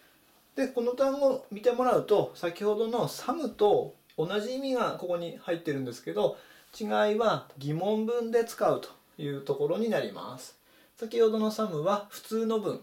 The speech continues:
肯定文で使って、疑問文でいくつかの、いくらかのっていう意味の時には、エニーを使うと。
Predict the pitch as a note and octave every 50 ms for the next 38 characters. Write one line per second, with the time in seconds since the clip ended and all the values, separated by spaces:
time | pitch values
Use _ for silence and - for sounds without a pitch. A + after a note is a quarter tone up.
0 | - _ - - - F3+ F3+ F3+ F3+ F3+ F3+ F3+ F3 E3+ D#3 D#3+ D#3+ D#3 C#3+ C3+
1 | C3 - - C#3 A#2+ - - - G3+ G#3+ G#3 - - - - _ _ - - D#3
2 | D#3 D#3 D#3 D#3 D#3 D3 D3 D3 D3 D#3 F3+ G3+ G#3 - - - D3 - - D3+
3 | C#3 - - - - C3 B2+ C3+ D#3+ E3+ E3+ E3+ E3+ C#3+ - D3 C3+ B2+ B2 -
4 | B2+ B2+ C#3+ E3 F3 F3+ F3+ F3+ - E3+ D#3 D3+ D3 C#3+ C#3 C3+ C3+ C3 B2 A#2
5 | A2 A#2+ A2 - B2 B2 B2+ C#3 F3 G#3+ A#3+ A#3 - - - - _ - - -
6 | E3+ E3 D3+ C#3 C3+ D#3 G#3+ A#3+ A#3+ - - - - C#3+ - -